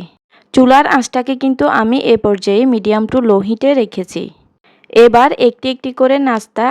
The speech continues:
আমি এই গরম তেলের উপর দিয়ে দিব। নাস্তাগুলোকে এবার উল্টিয়ে পাল্টিয়ে সময় নিয়ে লালচে কালার করে ভেজে নিব। নাস্তাগুলো ভাজার সময় কিন্তু কোনো তাড়াহুড়া করা যাবে না।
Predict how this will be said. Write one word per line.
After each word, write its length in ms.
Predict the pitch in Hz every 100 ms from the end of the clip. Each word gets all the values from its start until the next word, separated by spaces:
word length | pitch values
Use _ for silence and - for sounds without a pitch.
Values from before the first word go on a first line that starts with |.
| -
আমি 280 | 208 214 262 -
এই 160 | 220
গরম 300 | 202 196 196
তেলের 340 | 190 190 185 180
উপর 320 | 185 - 262
দিয়ে 260 | 269 214 185
দিব। 200 | 165 - 139 - _ _ _ _ _ _ 240
নাস্তাগুলোকে 840 | 240 247 240 226 262 285 277 302 -
এবার 320 | 226 220 254
উল্টিয়ে 400 | 254 226 208 220
পাল্টিয়ে 560 | 208 202 190 - 190 214 254
সময় 500 | - 226 226 226 226
নিয়ে 340 | 226 233 233 254
লালচে 420 | 285 208 190 -
কালার 340 | 233 208 196 196
করে 260 | - 214 277
ভেজে 320 | 214 208 208
নিব। 200 | 190 180 165 165 _ _ _ _ -
নাস্তাগুলো 600 | 240 247 - 233 247 277
ভাজার 360 | 254 262 277 269
সময় 260 | 262 240 240
কিন্তু 280 | 262 247 294
কোনো 280 | 269 226 226
তাড়াহুড়া 540 | 254 220 196 185 202 226
করা 260 | 226 233 285
যাবে 320 | 254 214 185
না। 160 | 170